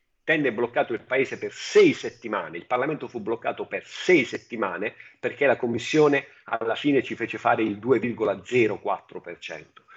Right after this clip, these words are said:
Non dimentichiamo quello che è accaduto a questo paese non più tardi di cinque anni fa. Quindi ora leggere che in quella casellina c'è il quattro virgola tre per cento è, a mio modesto avviso, un bicchiere mezzo pieno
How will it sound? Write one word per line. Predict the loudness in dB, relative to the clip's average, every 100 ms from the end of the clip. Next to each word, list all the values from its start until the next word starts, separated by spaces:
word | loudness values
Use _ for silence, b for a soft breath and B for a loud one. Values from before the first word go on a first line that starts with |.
| B
Non | 2
dimentichiamo | 4 4 4 2 2 2 2 -4
quello | -6 -6
che | -8
è |
accaduto | -10 -12 -12 -14
a |
questo | -14 -12 -10
paese | -4 -2 -2 -4 -10 B B B
non | 2 2
più | 0 0
tardi | 4 4 2
di | -4
cinque | -4 -4 -4 -6
anni | -6 -4
fa. | -4 -4 _ B B B B
Quindi | 4 6
ora | 6 6 4 -2 -10 -2
leggere | 2 2 4 0
che | 2 -2 -2
in | -6
quella | -2 0
casellina | 2 2 2 0 -2
c'è | -2 0
il | 0
quattro | 2 0 0
virgola | -6 -4 -4
tre | -4 -4
per | -4 -6
cento | -4 0 0 -2 -6 -8 B B B B 0
è, | 2 0 -8
a | -2
mio | 0
modesto | 2 2 0 -4
avviso, | -4 -4 -4
un | -6
bicchiere | -4 0 2 2 0 -4
mezzo | 4 4 4 -2
pieno | -2 -6 -4 -2 -2 -4